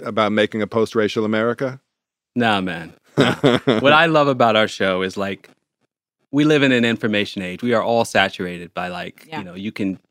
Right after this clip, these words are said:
Speaker 2: you can mouse click your way to a s-, the store of the world's knowledge in less than a minute. But in this world, we still need curators.
Speaker 3: Mm-hmm.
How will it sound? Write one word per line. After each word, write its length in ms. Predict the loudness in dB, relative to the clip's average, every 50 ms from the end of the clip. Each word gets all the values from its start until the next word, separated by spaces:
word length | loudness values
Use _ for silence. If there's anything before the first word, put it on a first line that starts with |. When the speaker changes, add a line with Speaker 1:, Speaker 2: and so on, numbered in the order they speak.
| _ _ _ _ _ _
Speaker 2:
you 100 | -16 -16
can 320 | -12 -10 -8 -8 -8 -8 -10 _ _ _ _ _ _ _ _ _ _ _ _ _ _ _ _ _ _ _ _ _ _ _
mouse 340 | -4 0 2 2 2 2 0
click 260 | -4 -4 -4 -4 -2
your 140 | -2 -2 -2
way 340 | 0 0 0 0 0 -2 -2
to 500 | -4 -6 -6 -4 -2 -2 -2 -4 -6 -8 -10
a 60 | -14
s-, 140 | -14 -14 -16 -14 _
the 100 | -14 -12
store 400 | -12 -6 -4 -2 0 2 0 0
of 80 | 0
the 100 | -2 -2
world's 300 | -2 -2 -2 -2 -4 -4
knowledge 420 | -4 -4 -4 -4 -6 -6 -8 -10 -10
in 220 | -12 -12 -12 -8 -4
less 220 | -4 -4 -4 -4 -10
than 80 | -12
a 40 | -12
minute. 300 | -12 -12 -14 -18 -20 -20 _ _ _ _ _ _ _ _ _ _ _ _ _ _ _ _ 2
But 540 | 4 4 4 4 2 -2 _ -18 -20 -20 _ _ _ _ _ _ _ _ _ _ _
in 280 | 4 4 4 4 4 4
this 300 | 4 2 2 0 -4 -4
world, 720 | -2 0 2 2 2 2 0 -2 -4 -6 -8 -10 -14 _ _ _ _ _ _ _ _ _ _ _
we 140 | -2 -2 -2
still 320 | -2 0 2 2 4 4
need 180 | 2 2 0 -2 -2
curators. 760 | -2 0 0 2 2 0 -2 -4 -8 -12 -14 -18 -20 -20 -20 _ _
Speaker 3:
Mm-hmm. 300 | -20 -20 -20 -20 -20